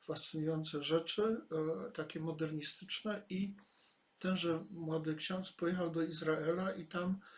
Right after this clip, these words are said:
e, poprosił pastora zielonoświątkowego, żeby,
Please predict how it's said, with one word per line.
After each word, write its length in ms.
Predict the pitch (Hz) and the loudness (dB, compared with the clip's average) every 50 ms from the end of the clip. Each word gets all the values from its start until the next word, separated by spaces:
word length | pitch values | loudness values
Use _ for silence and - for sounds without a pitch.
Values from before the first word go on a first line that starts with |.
| - - - - _ _ | -20 -20 -20 -20 _ _
e, 280 | - 523 - 160 156 156 | -4 -2 0 2 2 0
poprosił 520 | - - 165 - - 170 165 - - 165 | -2 -4 -8 -4 -2 -2 0 0 -2 -2
pastora 460 | - - 160 156 - - 170 160 160 151 | -2 -2 -2 -2 -2 0 2 2 2 2
zielonoświątkowego, 1080 | - 156 147 156 156 - - 160 151 - - - - 160 156 156 160 151 160 160 151 | 2 0 -2 -2 -2 -2 -4 -4 -6 -6 -8 -6 -4 -2 0 0 -2 0 0 0 0
żeby, 420 | 151 156 151 151 160 156 151 - | 0 -2 -2 -2 0 0 0 -2